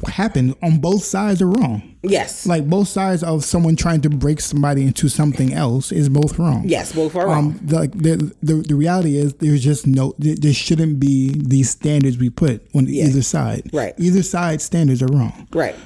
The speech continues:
Speaker 1: Um, let's let the person be who they want to be. Like, like, that, that, that is where the concern is.
Speaker 2: Right.
Speaker 1: Like, is it possible on both sides? Like, so, like, s-,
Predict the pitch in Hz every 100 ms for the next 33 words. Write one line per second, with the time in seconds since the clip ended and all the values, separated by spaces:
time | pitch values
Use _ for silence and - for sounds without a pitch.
0 | - - 143 135 131 123 123 - - _
1 | _ _ _ _ _ _ - - - 165
2 | - - - 165 165 165 165 170 170 151
3 | 127 160 139 143 147 135 135 - 151 156
4 | 135 135 - - - - - - - 160
5 | 165 147 151 170 151 175 170 143 160 180
6 | 151 139 156 139 139 135 135 - _ _
7 | - 127 - 160 139 123 - - - -
8 | 156 151 - - - - _ _ _ _
9 | _ _ _ _ _ 180 170 151 - 180
10 | 185 160 170 175 170 - - 165 143 -
11 | - 147 156 160 - 156 151 147 - 165
12 | - 190 165 - _ - _ _ - -
13 | - - - - - -